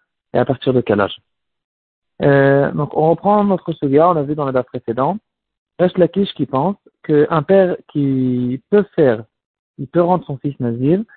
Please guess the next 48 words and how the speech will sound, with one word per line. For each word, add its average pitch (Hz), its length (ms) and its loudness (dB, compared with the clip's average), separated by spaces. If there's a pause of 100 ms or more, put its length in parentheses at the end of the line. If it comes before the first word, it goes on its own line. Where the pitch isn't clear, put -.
(380)
il 151 120 0
ne 151 120 4
peut 139 160 0
pas 180 160 2
rendre 190 320 -4
sa 139 100 -2
fille 190 420 -6
nazira. 131 460 -4 (840)
Et 143 380 2
Resh 147 160 -2
Lakish 160 300 0
va 151 100 2
expliquer 139 540 -2 (220)
pourquoi. 135 500 -2 (560)
Et 147 100 2
il 147 80 2
va 147 140 2
dire 196 220 2
parce 160 160 -4
qu'il 196 220 2
n'y 165 60 0
a 151 60 0
pas 180 100 2
de 180 80 0
mitzvah 160 260 0
de - 80 -8
chinour 156 460 -4 (240)
chez - 180 -6
le, 113 360 2
la 110 140 0
fille. 170 320 -2 (500)
Et 151 260 6
la 156 160 2
force 214 260 0 (100)
que 156 500 0
la 147 240 0
Torah, 170 320 2
elle 165 60 4
a 151 40 2
donnée, 147 440 -2 (640)
euh, 123 680 -4
au 143 120 -4
père 175 260 2
de 135 120 0
rendre 151 300 -2
son 135 140 -10
fils 135 240 -10
nazir, 143 400 0